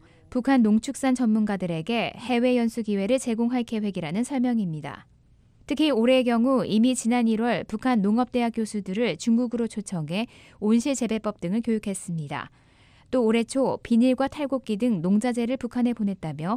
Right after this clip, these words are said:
오월 중 북한에 도착할 예정이라고 루이스 담당관은 말했습니다. 루이스 담당관은 미국 친우 봉사회가 일 년에 두 번 방북해 기술 지원을 하고 있다며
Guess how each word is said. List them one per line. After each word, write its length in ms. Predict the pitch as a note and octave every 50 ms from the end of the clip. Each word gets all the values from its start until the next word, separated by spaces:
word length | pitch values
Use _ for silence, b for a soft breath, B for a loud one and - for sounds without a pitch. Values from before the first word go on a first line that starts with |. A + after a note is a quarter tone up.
| b b b b b b b
오월 300 | - A3 G#3+ G#3+ G#3 G3+
중 280 | G#3 B3 B3 G#3 E3+ E3
북한에 360 | - A3 - B3+ B3+ C4 C4+
도착할 540 | - B3 A#3 - - B3+ A#3+ - B3+ B3 -
예정이라고 720 | G#3+ G#3 G3 G#3+ G3+ G3 F#3 D#3+ D3 D3+ - G3+ A3+ A3+ A3
루이스 340 | G#3+ G#3+ A3 A3 - B3+ B3
담당관은 540 | A#3+ G#3+ G#3 G#3 G#3+ G#3 G3 F#3 E3+ G3+ A3
말했습니다. 760 | A3 G3+ E3+ D#3+ D3+ - - D3 D3 C#3 C3+ C#3 C3+ C#3 - b b b b b b b b b b b b b b b -
루이스 260 | G#3 A#3+ A3+ - C4+
담당관은 720 | C4 A#3+ A3 A3+ A#3 A3 G#3+ G#3+ G#3+ B3 C4 G#3+ D#3 - -
미국 260 | G3+ A3 A3 C#4 B3
친우 280 | - - D#4 C#4 C#4 C4
봉사회가 720 | B3+ A#3+ A#3 - A#3+ A#3 A#3 A3 G3+ G3+ A#3 B3 G#3+ - - -
일 180 | - G#3 G#3+
년에 220 | A3+ A#3+ A#3+ A#3+ A#3+
두 160 | - A3+ G3+
번 160 | A#3 A#3 A3+
방북해 640 | A3+ G3+ F#3+ F#3+ F3+ D#3+ D#3+ - - A3 A3+ F#3 - -
기술 340 | - A#3 A#3 - C4 C4
지원을 340 | A#3 - A#3+ A#3 A3+ A#3+ B3
하고 240 | B3+ B3+ A#3+ - A3
있다며 480 | F#3 - - D3+ C#3 C#3+ D3+ F3+ A#3